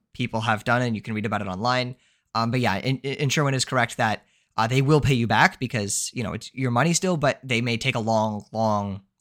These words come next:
long time. And so don't expect, it's not like a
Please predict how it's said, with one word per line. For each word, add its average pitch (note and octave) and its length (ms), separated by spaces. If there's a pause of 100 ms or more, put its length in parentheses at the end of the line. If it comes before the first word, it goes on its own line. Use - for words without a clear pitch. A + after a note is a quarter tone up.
(100)
long G#2 220
time. E2 360 (340)
And A#2 160
so A2 420 (360)
don't C3 420
expect, B2+ 380
it's C3+ 140
not C3+ 240
like B2 180
a A2+ 320